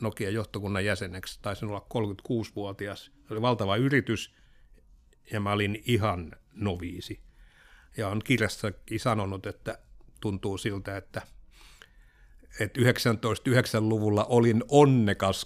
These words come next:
kun en jäänyt kiinni osaamattomuudestani. Siltä musta tuntui, että, mut silloin mä opin paljon asioita, ja, ja ehkä mä sanoisin, että se, mitä,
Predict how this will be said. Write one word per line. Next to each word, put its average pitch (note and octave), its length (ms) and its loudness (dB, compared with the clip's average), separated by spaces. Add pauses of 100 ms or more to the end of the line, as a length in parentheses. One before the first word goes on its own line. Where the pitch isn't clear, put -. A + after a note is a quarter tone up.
kun G2+ 260 0
en G#2 140 2
jäänyt G#2 460 2
kiinni G#2 420 2
osaamattomuudestani. G2+ 1300 -4 (240)
Siltä A#2+ 260 -4
musta G#2+ 220 -6
tuntui, G#2 360 -2
että, - 160 -10 (160)
mut B2 160 -2
silloin D3+ 240 0
mä C3 80 6
opin F3+ 300 6
paljon A#2+ 300 6
asioita, G2 420 0
ja, F#2+ 120 -2 (580)
ja B2+ 100 2
ehkä D3+ 200 2
mä D3+ 80 2
sanoisin, D3 400 6
että - 140 0
se, C#3 100 8
mitä, B2 300 2